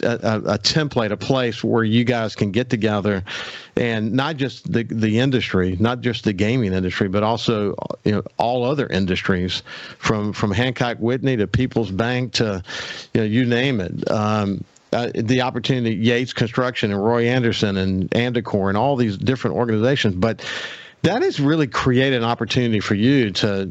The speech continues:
to be engaged with some really, really dedicated community leaders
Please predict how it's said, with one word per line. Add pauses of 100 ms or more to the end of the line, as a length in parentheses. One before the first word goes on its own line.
(140)
to
be
engaged
with
some
really,
really
dedicated
community
leaders